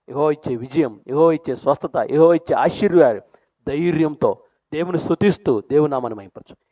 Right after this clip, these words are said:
ఈరోజు నువ్వు దేవుని సన్నిధికి ఎందుకు వచ్చావో ఆ కార్యం దేవుడు చేస్తాడు. నువ్వు భయపడకు,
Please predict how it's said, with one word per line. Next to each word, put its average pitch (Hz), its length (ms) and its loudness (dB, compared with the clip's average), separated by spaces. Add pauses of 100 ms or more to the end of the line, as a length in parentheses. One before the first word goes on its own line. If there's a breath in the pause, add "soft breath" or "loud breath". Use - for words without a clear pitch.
(120)
ఈరోజు 151 260 4
నువ్వు 151 140 -4
దేవుని 156 200 -2
సన్నిధికి 139 260 -4
ఎందుకు 135 180 -2
వచ్చావో 117 380 -2 (240)
ఆ 127 60 -8
కార్యం 165 500 -2
దేవుడు 147 300 2
చేస్తాడు. 117 320 -2
నువ్వు 131 460 -10
భయపడకు, 117 500 -8